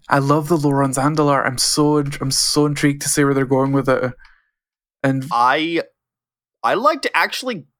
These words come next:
Speaker 2: getting to see these, like, crazy ass Tide mages.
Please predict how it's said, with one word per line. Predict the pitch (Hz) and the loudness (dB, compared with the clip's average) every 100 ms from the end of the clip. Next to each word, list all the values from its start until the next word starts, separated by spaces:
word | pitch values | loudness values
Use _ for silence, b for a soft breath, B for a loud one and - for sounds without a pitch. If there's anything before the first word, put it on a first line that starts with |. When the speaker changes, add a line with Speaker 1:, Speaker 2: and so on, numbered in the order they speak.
| _ | _
Speaker 2:
getting | - 180 220 196 - | -4 -4 -4 -8 -6
to | 202 | -4
see | 175 - 185 190 180 | -4 -8 -10 -10 -10
these, | 160 160 143 | -10 -8 -4
like, | 151 139 - | -2 -2 -6
crazy | - - 143 156 175 165 170 | -12 -8 -4 -2 -4 -4 -4
ass | 131 143 139 139 - | 0 0 0 -2 -8
Tide | - - 135 131 - | -8 -4 -2 -4 -10
mages. | 90 80 80 73 - | -14 -14 -16 -14 -16